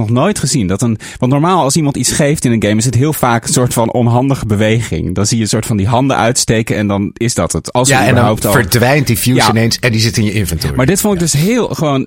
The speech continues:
Speaker 1: iemand die hem gewoon heel natuurlijk op een tafel neerlegde en mijn character die hem dan gewoon direct oppakte. En dat is zo grappig in games, net zoals die deur die dicht ge-, gedaan wordt, van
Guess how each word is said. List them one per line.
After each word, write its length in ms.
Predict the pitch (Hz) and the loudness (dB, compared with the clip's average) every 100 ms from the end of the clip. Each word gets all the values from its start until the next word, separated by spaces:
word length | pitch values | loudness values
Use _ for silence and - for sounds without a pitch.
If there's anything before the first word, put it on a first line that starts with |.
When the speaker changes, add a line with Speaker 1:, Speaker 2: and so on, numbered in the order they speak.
| - | -2
Speaker 1:
iemand 280 | 180 147 131 | 0 0 0
die 100 | 123 | 0
hem 80 | 117 | 0
gewoon 160 | 117 | 0
heel 160 | 135 180 | 0 0
natuurlijk 440 | 160 143 117 113 120 - | -2 -2 -4 -4 -6 -4
op 140 | 123 | -4
een 80 | 110 | 0
tafel 340 | 135 147 143 | 0 0 0
neerlegde 400 | 127 120 117 - | 0 0 0 -2
en 220 | 110 104 - | -2 -2 -2
mijn 220 | 110 113 131 | -2 -2 0
character 400 | 120 113 - 110 | 0 0 -2 -4
die 120 | 110 | -2
hem 120 | 107 | 0
dan 160 | 110 101 | 0 -2
gewoon 420 | 107 95 92 101 - - - | 0 0 0 -2 -6 -20 -4
direct 280 | 117 110 104 | -2 -2 -2
oppakte. 520 | 110 - 87 - 98 - - - | -4 -2 -2 -4 -6 -8 -20 -8
En 340 | 123 127 127 - | -2 -2 -2 -4
dat 120 | 127 | -4
is 120 | 131 | 0
zo 120 | 139 | 0
grappig 300 | 131 143 147 | 0 0 0
in 140 | 127 110 | 0 0
games, 240 | 110 110 | 0 0
net 140 | 131 117 | 0 0
zoals 220 | 117 - | -2 -2
die 100 | 107 | -2
deur 220 | 117 127 | 0 0
die 100 | 113 | 0
dicht 340 | 95 92 - - | -2 -4 -8 -10
ge-, 340 | - 104 - | -6 -4 -4
gedaan 440 | 98 101 90 85 85 | -4 -4 -2 -2 -2
wordt, 220 | 87 - | -4 -4
van 420 | 113 101 101 | -4 -2 -2